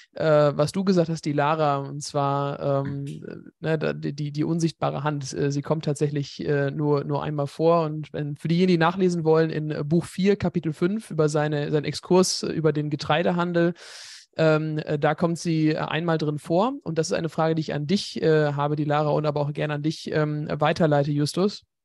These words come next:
Considering, dass in der The Wealth of Nations diese unsichtbare Hand nur einmal vorkommt, ne?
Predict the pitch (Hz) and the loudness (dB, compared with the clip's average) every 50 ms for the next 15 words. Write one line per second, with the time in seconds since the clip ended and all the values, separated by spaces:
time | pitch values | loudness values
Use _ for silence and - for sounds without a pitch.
0 | _ _ _ _ _ _ _ _ _ _ _ _ _ _ _ _ - - - - | _ _ _ _ _ _ _ _ _ _ _ _ _ _ _ _ -20 -20 -20 -20
1 | - - - _ _ _ _ - - - - 170 160 - 247 269 262 240 214 190 | -20 -20 -20 _ _ _ _ -18 -6 -2 0 0 2 2 2 2 4 2 2 4
2 | 170 165 160 156 - - 165 160 165 160 151 151 156 156 165 190 190 196 151 160 | 2 2 2 2 -2 -4 0 2 2 2 2 2 2 4 4 4 4 2 0 0
3 | 160 160 175 196 - 160 147 147 - - 165 160 151 165 160 160 156 151 156 - | 0 0 0 0 -2 -6 -8 -8 -6 -4 -4 0 4 6 6 6 6 6 2 2
4 | - 202 226 214 226 - - 190 175 170 160 175 180 180 - 175 170 160 - 165 | 0 0 2 2 0 0 2 0 0 2 0 0 -2 -2 -2 -4 -4 -2 -2 -2
5 | 202 202 175 160 151 - 165 156 156 156 - 143 131 127 131 135 139 - - - | 0 2 2 2 2 4 4 4 4 2 0 -6 -8 -8 -10 -14 -16 -16 -18 -8
6 | - 156 165 190 226 | -4 -2 -2 -2 -2